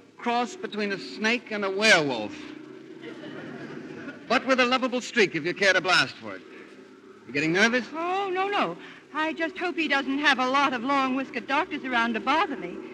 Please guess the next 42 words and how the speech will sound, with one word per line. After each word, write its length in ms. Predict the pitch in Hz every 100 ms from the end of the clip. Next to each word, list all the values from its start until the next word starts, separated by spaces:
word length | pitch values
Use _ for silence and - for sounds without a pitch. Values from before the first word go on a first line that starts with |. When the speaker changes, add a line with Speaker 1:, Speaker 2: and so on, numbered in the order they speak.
| - -
Speaker 2:
You 100 | 262
know, 260 | 262 247 -
I'm 300 | 240 277 392
not 240 | 392 370 -
coming 320 | 349 320 311
to 80 | 294
New 120 | 285
York 320 | 277 269 254
to 60 | 254
play 200 | 269 240
guinea 320 | 233 381 359
pig 300 | 226 269 226
for 120 | -
a 40 | 233
lot 240 | 247 240
of 120 | 208
scientists. 640 | - 262 339 508 330 220 - - - - - - - - - -
Everybody 600 | - 262 240 220 226 226
knows 460 | 240 240 294 339 285
that 120 | 262
radium 420 | 240 226 233 220 233
poisoning 540 | 262 233 247 233 220
is 140 | 208
incurable, 800 | 196 208 - 269 339 330 214 220 269 -
so, 220 | 233 233 - - - - - -
so 220 | 277 254
why 440 | 247 240 269 285
waste 320 | 277 269 - 294
any 220 | 262 277
time 460 | - 302 339 320
in 80 | 247
that 140 | 208 - -
direction? 480 | 208 208 - - - - - - -
Speaker 1:
Don't 220 | 117 135 135
you 80 |
worry 280 | 131 127 123
about 300 | 120 120 117
that. 200 | 117 101 78 - - -
You 140 | 131
won't 280 | 175 185 190
be 80 | 165
bothered 440 | 143 156 170 175